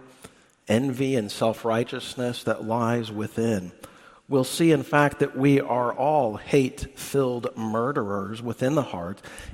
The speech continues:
in desperate need of the redeeming work of our Savior. I recently came across this wonderful statement by Jonathan Edwards in speaking of our understanding of the law of God. <clears throat> Excuse me, Edwards writes,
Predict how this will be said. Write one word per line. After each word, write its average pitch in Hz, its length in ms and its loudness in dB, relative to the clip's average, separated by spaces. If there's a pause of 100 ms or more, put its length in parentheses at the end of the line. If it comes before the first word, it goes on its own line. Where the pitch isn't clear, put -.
in 117 240 -2
desperate 127 600 -4
need 101 480 -4 (300)
of 113 140 -2
the 117 80 -2
redeeming 110 480 -4
work 104 400 -6
of 101 100 -6
our 98 160 -6
Savior. 95 540 -6 (1600)
I - 60 -6
recently 135 400 2
came 131 180 2
across 127 400 0
this 117 160 -4
wonderful 127 340 -2
statement 131 400 0
by 107 140 0
Jonathan 117 520 -2
Edwards 107 580 0
in 110 140 -8
speaking 123 420 -4
of 107 160 -2 (180)
our 120 160 0
understanding 127 680 0
of 107 80 -2
the 117 80 0
law 113 240 2
of 104 80 -8
God. 113 420 -2 (120)
<clears throat> - 120 -16
Excuse 143 1040 -2
me, 104 140 -2
Edwards 123 360 2
writes, 117 460 2